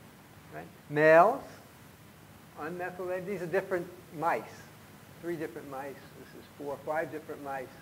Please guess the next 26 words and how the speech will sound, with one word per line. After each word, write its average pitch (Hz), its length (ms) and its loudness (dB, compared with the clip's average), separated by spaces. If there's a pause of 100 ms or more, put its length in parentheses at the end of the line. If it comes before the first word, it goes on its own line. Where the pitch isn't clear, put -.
(920)
Male, 190 500 2
these 180 180 -4
sites 160 420 -2
are 147 240 -10
unmethylated, 185 680 -8
and 135 160 -14
the 127 200 -16
female, 139 400 -12 (720)
methylated. 135 500 -14 (140)
And 131 100 -10
it, 156 180 -8
this 175 180 -8
occurs 175 340 -2
in 170 220 -4
many 196 240 2
places 190 540 -2
in 165 100 -4
the 165 60 -4
body. 151 380 2 (2250)
And 151 80 -6
it's 151 180 -10
all 185 160 6
because 190 520 0
of 165 100 -6
the 165 100 -4
testosterone. 165 880 -10